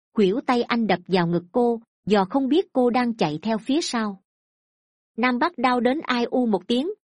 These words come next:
Chương Giọng Sinh quay lại hỏi: "Sao ngươi lại đi sau lưng anh?" "Đau chết mất." Nam Bắc tức giận che ngực nói. Chương Giọng Sinh không còn cách nào khác, đành phải nói: "Anh không nhìn thấy em,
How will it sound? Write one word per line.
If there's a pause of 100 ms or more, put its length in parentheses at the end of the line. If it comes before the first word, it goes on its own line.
Chương
Giọng
Sinh
quay
lại
hỏi: (220)
"Sao
ngươi
lại
đi
sau
lưng
anh?" (1080)
"Đau
chết
mất." (540)
Nam
Bắc
tức
giận
che
ngực
nói. (1120)
Chương
Giọng
Sinh
không
còn
cách
nào
khác, (300)
đành
phải
nói: (220)
"Anh
không
nhìn
thấy
em,